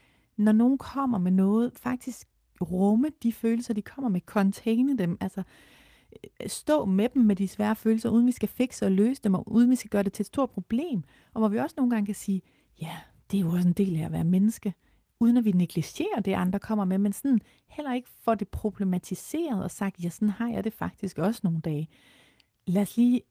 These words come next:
lad os lige følge op på hinanden om, om en uges tid og se, om det står lige så galt til. Eller,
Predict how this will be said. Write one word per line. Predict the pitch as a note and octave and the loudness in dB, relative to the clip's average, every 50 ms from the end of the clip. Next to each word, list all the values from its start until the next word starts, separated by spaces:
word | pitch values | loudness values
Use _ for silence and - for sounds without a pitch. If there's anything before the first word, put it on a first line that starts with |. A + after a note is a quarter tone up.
| _ - | _ -8
lad | F#3 F#3+ F#3+ G3 | -4 -2 -2 -2
os | - - | -2 0
lige | B3 A#3+ | -2 -2
følge | - - A3+ G#3 G#3 | 0 0 0 2 2
op | A3 - - | 0 -2 -2
på | - | -2
hinanden | F#3+ E3+ F3+ E3+ F3+ F#3 G3+ G#3 G#3+ | 0 0 0 0 2 2 2 2 2
om, | G#3+ F#3+ E3+ E3 D#3 C3+ - - | 2 0 0 0 -2 -4 -6 -4
om | - E3+ E3 E3+ E3 | -2 0 2 2 2
en | E3+ - | 0 -2
uges | F3 F3+ F3 D3+ - | -2 -2 -4 -4 -6
tid | - - B3+ A#3 | -8 -8 -6 -6
og | F#3+ | -4
se, | - - - G#3 | -4 -2 0 0
om | F3+ E3 | 0 0
det | F#3 E3 | -2 -4
står | - - E3+ | -2 -2 -2
lige | E3 F#3 G3+ | 0 0 -2
så | A3 | -2
galt | G#3 - F3+ F3 D#3+ - | -4 -6 -8 -10 -10 -12
til. | - - - F3+ F3+ | -10 -6 -4 -4 -2
Eller, | G3 F#3 E3+ - - | -2 -4 -4 -6 -8